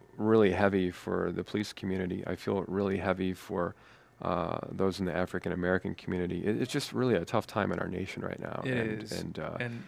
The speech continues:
Speaker 2: those wounds have been ripped open. I, I think,
Speaker 1: Yeah.
Speaker 2: but I think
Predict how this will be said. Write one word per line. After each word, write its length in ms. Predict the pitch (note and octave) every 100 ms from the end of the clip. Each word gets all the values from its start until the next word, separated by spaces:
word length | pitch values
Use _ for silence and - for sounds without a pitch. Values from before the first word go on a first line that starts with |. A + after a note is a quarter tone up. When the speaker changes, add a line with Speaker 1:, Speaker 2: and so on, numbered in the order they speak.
| -
Speaker 2:
those 180 | C3
wounds 240 | A#2+ D3 B2
have 80 | A2
been 120 | A2
ripped 240 | A2+ G#2+
open. 240 | A#2 A2+ A2
I, 120 | C3 -
I 80 | C3+
think, 200 | - G#3 F2
Speaker 1:
Yeah. 140 | F#2 - - - - _
Speaker 2:
but 180 | C3+ C3+
I 80 | C3+
think 300 | F3 D#3